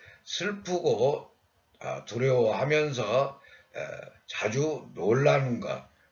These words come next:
또 손에, 손, 팔꿈치, 겨드랑이가 오그라들고 아픈 것, 몸에 불이 난 듯이 열이 나는 것, 에, 간질로 거품을 토하는 것을 치료합니다. 에,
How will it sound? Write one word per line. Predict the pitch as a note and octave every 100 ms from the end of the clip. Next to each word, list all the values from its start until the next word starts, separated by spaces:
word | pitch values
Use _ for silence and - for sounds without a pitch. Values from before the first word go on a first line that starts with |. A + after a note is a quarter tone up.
| _
또 | C3 A#2+ D3 -
손에, | - D#3+ F3 F3 -
손, | - D3 D3 E3+ A#3 - _
팔꿈치, | - D3+ D3+ E3+ D#3+ - B2 A#2 D3 - _ _ _
겨드랑이가 | - F2+ G#2 C#3 C#3+ C3+ A#2+ G#2+ E2+
오그라들고 | F#2 A2+ C3+ C3+ A#2+ A#2+ G2+ G#2 C3+ C#3+ - -
아픈 | - E2 A2 - B2+ A#2
것, | - C#2 - - - _
몸에 | F2+ A2+ B2 A2 D3 D3+
불이 | - A2 A#2
난 | A2+ A2 G#2+
듯이 | G2+ G2 B2+ B2 F2
열이 | G2 A2+
나는 | G#2+ G2+ G2 F#2+
것, | - D2+ B2 - - - - _ _
에, | C#2 C#2 C#2
간질로 | - - G#2 B2+ C#3 C#3+ A2+ C3+ C#3+
거품을 | - A2+ - C3 C3 A2
토하는 | G2 C#3 D#3 D3+ D3
것을 | A2+ G2+ C3 B2+
치료합니다. | A2+ G2+ F2 D2+ - - - -
에, | F2 E2+ F2